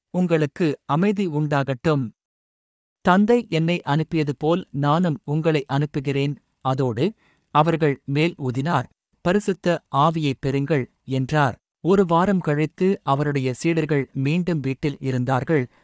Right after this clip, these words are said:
தாமஸ் அவர்களுடன் இருந்தார். கதவுகள் பூட்டப்பட்டிருந்தாலும், இயேசு வந்து அவர்கள் நடுவே நின்று,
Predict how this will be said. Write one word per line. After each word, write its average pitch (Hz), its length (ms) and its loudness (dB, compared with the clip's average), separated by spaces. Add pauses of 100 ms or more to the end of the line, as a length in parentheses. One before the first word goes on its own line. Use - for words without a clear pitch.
(180)
தாமஸ் 147 500 0
அவர்களுடன் 139 600 -2
இருந்தார். 135 540 0 (880)
கதவுகள் 214 600 2 (100)
பூட்டப்பட்டிருந்தாலும், 143 1120 -2 (300)
இயேசு 208 440 0
வந்து 196 440 2
அவர்கள் 143 500 -2
நடுவே 170 440 0
நின்று, 139 440 -4